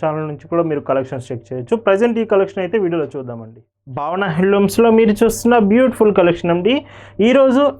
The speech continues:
ఈ వీడియోలో మీకు చూపిస్తున్న డిజైన్స్లో ఫస్ట్ డిజైన్ చూసినట్టయితే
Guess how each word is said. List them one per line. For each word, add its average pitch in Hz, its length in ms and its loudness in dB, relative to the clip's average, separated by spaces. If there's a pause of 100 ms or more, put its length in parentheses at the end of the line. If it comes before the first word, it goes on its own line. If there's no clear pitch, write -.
(120)
ఈ - 20 4 (100)
వీడియోలో 240 280 4 (100)
మీకు 196 180 0
చూపిస్తున్న 196 420 0 (120)
డిజైన్స్లో 151 500 0 (320)
ఫస్ట్ 202 340 0
డిజైన్ 240 400 -2
చూసినట్టయితే 135 560 -4